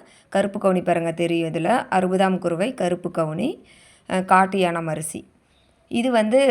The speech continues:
ப்ரெஷர் குறைக்கிறதுக்கும் உடம்புல இருக்க கழிவுகளை நீக்கவும், அறுபதாம் குருவை வந்து இடுப்பு வலி, கை கால் மூட்டு வலி அவங்களுக்காக இது.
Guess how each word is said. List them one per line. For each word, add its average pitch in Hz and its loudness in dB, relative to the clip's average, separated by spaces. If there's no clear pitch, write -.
ப்ரெஷர் 208 0
குறைக்கிறதுக்கும் 185 0
உடம்புல 208 2
இருக்க 196 2
கழிவுகளை 190 2
நீக்கவும், 165 -2
அறுபதாம் 220 0
குருவை 185 0
வந்து 190 0
இடுப்பு 196 -2
வலி, 185 2
கை 185 2
கால் 185 2
மூட்டு 185 -2
வலி 165 0
அவங்களுக்காக 175 0
இது. 170 -6